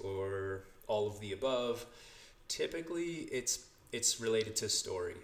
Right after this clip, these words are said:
I, I do enjoy the, the story element and kind of that overall tale being told within comics. So most of my picks come, I think, with that in mind, while the others maybe are ongoing series that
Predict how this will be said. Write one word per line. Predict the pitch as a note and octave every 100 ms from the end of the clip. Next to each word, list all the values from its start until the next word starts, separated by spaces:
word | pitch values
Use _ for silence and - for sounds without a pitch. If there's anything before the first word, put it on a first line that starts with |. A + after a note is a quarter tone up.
| -
I, | G2+ G2+ G2+ G2+ G2 - - - -
I | G#2+ G2+
do | G2+ A2+ A#2 A#2 A2 G#2+ -
enjoy | G#2 G2+ G#2+ A2 A2
the, | G#2 G2+ G2 G2 - -
the | G#2
story | - - A2 G#2+ -
element | G2 G#2+ A2+ A2+ G#2+
and | F#2
kind | A#2+
of | G2+
that | G#2 F#2+
overall | G#2 G#2 G2+ F#2+ F#2+ F#2+ F#2+ F#2+ F#2+ - - - - - -
tale | G#2+ G2+ G2 F#2
being | F#2+ F#2 F#2
told | - F#2 F#2+
within | G2 F#2 F#2
comics. | - F#2 F#2+ -
So | -
most | F#2+ A2 -
of | A2+
my | G#2
picks | - G#2 - -
come, | - G2 G2 F#2+ F#2+ - - - - - -
I | G2
think, | G2+ G2+ - - -
with | G#2 -
that | G#2 G#2 G#2+
in | F#2
mind, | F2+ F#2+ A2 B2+ - -
while | A2+ G#2+
the | A2 G#2
others | G#2 G#2 G2 -
maybe | G2+ F#2+ G2 G2
are | F#2 F#2 F#2 F#2 F#2 - -
ongoing | G#2 F#2+ F#2+ F#2+ F#2
series | - G2+ F#2+ F#2+ -
that | F#2 F2+